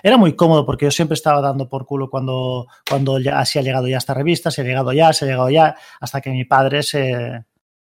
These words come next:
se aburrió y dijo, "Mira, ¿sabes qué, hijo mío? ¿Y si te regalo el hecho de que te suscribas a estas, a estas revistas?", ¿no? Y hablaremos de ellas, de ellas más,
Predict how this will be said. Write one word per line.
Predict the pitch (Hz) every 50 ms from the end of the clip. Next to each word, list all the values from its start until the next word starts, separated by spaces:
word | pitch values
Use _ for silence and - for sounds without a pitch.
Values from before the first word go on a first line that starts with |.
| _ _ _ _ _ _ _ _ _ _
se | - - 165
aburrió | 139 117 135 151 139 147 156 160 165
y | 160
dijo, | 147 139 - 143 131
"Mira, | 135 120 123
¿sabes | - - 139 143 139 -
qué, | - 147
hijo | 147 - - 139
mío? | 139 147 160 156 151
¿Y | 156 151
si | - - 202 -
te | 165
regalo | 135 143 139 131 135 143 139 139
el | 131 135
hecho | 131 - -
de | 135 127
que | - 131
te | - 123
suscribas | - - 131 - - - - 151 156 143 131 123 - - - - - - - - - _ _ _ _ _ _ _ _
a | - 139
estas, | 135 120 - - 139 135 127 - -
a | 151 123
estas | 110 - 147 131
revistas?", | 123 123 143 151 135 - - 156 160 143
¿no? | 127 135 165 165
Y | 131 117 110 107 - - 104 104
hablaremos | 104 104 107 104 113 113 117 117 -
de | - 117 113
ellas, | 113 113 113 113 113 113 117 117 123 - _ _ _ _
de | - 139
ellas | 123 117 123 123 120 -
más, | 127 120 120 120 - - - - _